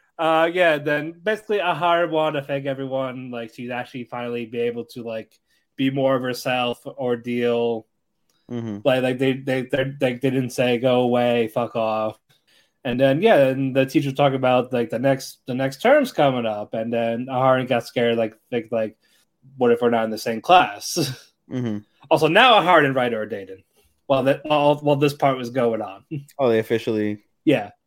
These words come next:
Speaker 2: got together.
Speaker 1: And then, uh, Raido was, like, next to her, like, hold her, holding her hand. And it's like, "If we are or not, if we're not, yeah, I'm still gonna see you every day after,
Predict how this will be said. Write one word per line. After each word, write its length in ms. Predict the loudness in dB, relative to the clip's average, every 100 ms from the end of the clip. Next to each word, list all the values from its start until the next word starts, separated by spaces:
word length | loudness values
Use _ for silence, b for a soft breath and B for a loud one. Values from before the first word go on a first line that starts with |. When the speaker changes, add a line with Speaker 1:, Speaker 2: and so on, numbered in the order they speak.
| _ -12
Speaker 2:
got 140 | -10
together. 120 | -6
Speaker 1:
And 80 | 0
then, 200 | 2 2
uh, 220 | 2 2
Raido 640 | 2 4 4 6 6 6 2
was, 120 | -2
like, 120 | -2
next 240 | -2 -2 -2
to 80 | 0
her, 320 | 2 4 2
like, 180 | 0 -4
hold 220 | -4 -4
her, 80 | -6
holding 380 | -4 -4 -4 -6
her 100 | -4
hand. 560 | -2 -2 -2 -4 -8 _ _ _ _ _ -8
And 100 | -4
it's 80 | 0
like, 320 | 0 -2 _ _ _ _ _
"If 220 | 2 4 6
we 80 |
are 220 | 6 4 4
or 20 |
not, 320 | 2 0 -4 _ _ _ _ _ -8
if 120 | 0
we're 120 | 2
not, 240 | 4 4
yeah, 180 | 2 0
I'm 100 | -4
still 200 | -8 -6
gonna 160 | -4 -6
see 160 | -6 -6
you 140 | -6
every 160 | -8 -8
day 240 | -6 -6
after, 240 | -8 -14